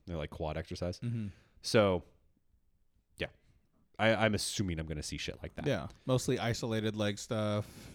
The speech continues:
Speaker 2: stepping, planting.
Speaker 1: Yeah, right.
Speaker 2: Yeah.
Speaker 1: And then I can, I can imagine that it's gonna go into, like, it'll be, like, mobility-based work.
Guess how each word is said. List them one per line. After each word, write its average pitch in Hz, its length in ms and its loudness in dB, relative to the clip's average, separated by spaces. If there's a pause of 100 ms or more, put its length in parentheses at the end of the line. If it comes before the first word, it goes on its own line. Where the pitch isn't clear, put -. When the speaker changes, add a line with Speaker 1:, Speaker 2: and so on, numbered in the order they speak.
Speaker 2:
stepping, 98 880 -4 (280)
planting. 95 760 -6 (320)
Speaker 1:
Yeah, 151 240 0 (180)
right. 101 240 4
Speaker 2:
Yeah. 107 60 0
Speaker 1:
And 113 80 2
then 107 180 4
I 107 240 4
can, 101 280 -2 (140)
I 113 80 4
can 113 160 4
imagine 143 380 4
that 127 100 4
it's 110 140 0
gonna 107 160 0
go 107 180 6
into, 87 460 0
like, 80 240 -2
it'll 90 180 -2
be, 90 180 0
like, 82 280 -2
mobility-based 101 800 2
work. 85 360 -2